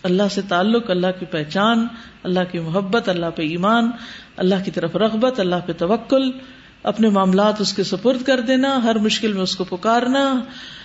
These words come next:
اپنے دکھ غم کا ساتھی اسی کو سمجھنا، یہ معمولی چیز نہیں، یہ دنیا کی سب سے بڑی دولت ہے۔ اسلام قبول کرتے ہی پچھلے سارے گناہ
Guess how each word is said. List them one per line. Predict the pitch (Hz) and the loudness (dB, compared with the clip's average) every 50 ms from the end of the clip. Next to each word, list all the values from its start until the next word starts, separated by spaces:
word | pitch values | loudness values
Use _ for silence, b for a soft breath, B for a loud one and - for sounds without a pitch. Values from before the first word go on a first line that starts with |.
| B B B B B - | B B B B B -2
اپنے | - 233 - - 233 240 247 226 | -2 -2 0 2 2 4 4 2
دکھ | 196 - - 170 233 269 277 269 - 196 | 2 -2 -2 0 2 2 2 2 0 -4
غم | 175 165 185 226 254 262 240 | -2 0 2 2 4 2 2
کا | 247 233 | 2 0
ساتھی | 208 - - 190 202 196 - 240 | 0 2 2 0 0 2 0 0
اسی | 233 214 - 240 214 | 0 0 0 0 0
کو | 214 196 | 0 0
سمجھنا، | 180 - 214 208 233 262 262 269 277 320 330 320 311 - B B B B B B B - - - - - - | 0 2 2 2 4 2 2 2 2 2 2 0 -2 -6 B B B B B B B -20 -20 -20 -20 -16 -14
یہ | 196 185 226 240 | -8 -4 -2 0
معمولی | 220 214 190 175 175 190 196 214 | 0 0 0 2 2 2 2 0
چیز | 208 - 202 180 - 165 | -2 -2 -6 -8 -8 -8
نہیں، | 165 165 156 151 - - - - - - - - - - _ - - - - - _ _ - - - - | -10 -10 -10 -14 -18 -20 -20 -20 -20 -20 -20 -20 -20 -20 _ -20 -20 -20 -20 -20 _ _ -20 -20 -6 -2
یہ | 214 208 | -2 0
دنیا | 180 208 196 220 226 | 2 4 4 4 2
کی | 220 220 226 | 2 0 -2
سب | 214 - 240 220 | -4 -4 -6 -6
سے | - - | -4 -4
بڑی | 196 190 180 175 | -2 -2 -2 -2
دولت | 156 156 151 143 147 151 - | -2 -2 -4 -4 -6 -10 -14
ہے۔ | - - - - - - - - - - - - - - - - - - - - - - - - - - - - - - - - - | -20 -20 -20 -20 -20 -20 -20 -20 -20 -20 -20 -20 -20 -20 -20 -20 -20 -20 -20 -20 -20 -20 -20 -20 -20 -20 -20 -20 -20 -20 -20 -10 -6
اسلام | - 190 - - 202 208 220 220 214 | -4 -4 -2 0 2 2 2 2 2
قبول | 208 185 175 202 220 214 | 0 0 2 2 0 2
کرتے | 220 220 202 202 - 240 | 0 -2 -2 -2 -2 -4
ہی | 233 | -2
پچھلے | 233 220 214 - - 233 | -2 -4 -6 -2 -4 -2
سارے | 220 - - 240 240 240 247 262 269 | -2 -2 0 2 2 2 4 2 2
گناہ | 226 240 233 240 277 | 2 2 0 0 -2